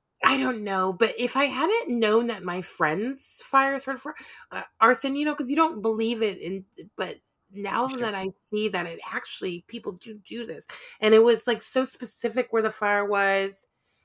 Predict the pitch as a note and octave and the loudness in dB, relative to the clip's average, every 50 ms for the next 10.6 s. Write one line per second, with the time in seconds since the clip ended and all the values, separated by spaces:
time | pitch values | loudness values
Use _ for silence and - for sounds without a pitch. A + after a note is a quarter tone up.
0 | _ _ _ _ _ _ _ _ _ _ - A3+ A#3+ A#3 - - - - - G#3+ | _ _ _ _ _ _ _ _ _ _ -4 -2 -2 0 2 2 2 0 -2 -6
1 | F#3+ A3 - - - C#4 C#4+ C4+ D#4 E4 A3+ A#3 A3+ C#4 E4 F4+ F#4 F4+ F4+ F4 | -6 -8 -8 -6 -4 -4 -2 0 0 0 0 0 2 4 4 4 4 2 -2 -4
2 | - - C4 B3 A#3 A3 A3 G3+ G#3 G3 F#3 D#3+ - - - - - - _ - | -4 0 0 0 0 0 -2 -2 -2 -4 -6 -6 -8 -8 -8 -10 -12 -16 _ -20
3 | - - - C4 - D4+ D4+ - A3+ - - C#4 C4+ C4+ B3 A#3 A3+ - - - | -20 -16 -12 -10 -8 -8 -6 -2 -2 -2 -2 -2 -6 -6 -6 -8 -8 -8 -8 -4
4 | B3+ B3 - - G3+ F#3+ F3 D#3 A#3 A#3 A#3+ A#3 B3 B3 - _ A#3+ C4 C4+ C4 | -4 -4 -4 -2 -4 -2 -2 -2 -2 -4 -4 -6 -6 -8 -10 _ -8 -6 -6 -6
5 | C#4 - - A#3 A#3+ A3 G3+ A3 G3 G3 G3 F#3+ F#3 F3+ F3+ F3+ F#3 _ _ _ | -6 -8 -8 -6 -6 -4 -4 -6 -8 -6 -6 -6 -6 -6 -6 -8 -12 _ _ _
6 | _ _ _ _ _ _ _ _ _ _ _ _ _ _ _ _ _ _ _ _ | _ _ _ _ _ _ _ _ _ _ _ _ _ _ _ _ _ _ _ _
7 | _ _ _ - A3+ - B3+ A#3 A3+ A#3 B3+ C4 - F#3+ F3 E3 G3+ G3 G3 F#3+ | _ _ _ -6 -4 -2 0 0 4 4 4 6 6 4 2 2 2 4 4 6
8 | G3 G3 F#3+ G3 F#3+ F#3+ F#3 E3+ - - - G3+ F#3 G3 - - F#3 E3+ E3 D#3+ | 4 4 4 2 0 0 0 -4 -6 -4 0 0 0 0 0 -2 -2 0 0 0
9 | D#3 D#3+ D#3 - - D#3+ D3+ C#3+ D3 D3 C#3+ C#3+ C#3+ C#3 C#3 C3 C#3 C3+ - D3+ | -2 -4 -6 -4 -2 -2 -2 -2 -2 -4 -4 -4 -4 -4 -4 -6 -8 -8 -6 -6
10 | C#3+ C#3 C#3 C3 B2+ - - - B2+ B2 B2 | -6 -4 -4 -4 -4 -4 -4 -4 -6 -6 -6